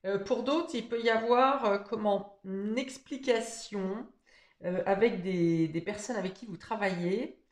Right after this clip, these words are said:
sur une ambiance ou un litige, euh, qui était un peu, euh,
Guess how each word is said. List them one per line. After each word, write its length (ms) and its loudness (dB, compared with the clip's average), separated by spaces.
sur 580 2
une 180 4
ambiance 580 4
ou 220 4
un 100 8
litige, 760 2
euh, 240 6
qui 180 -4
était 220 0
un 180 6
peu, 160 -4
euh, 580 2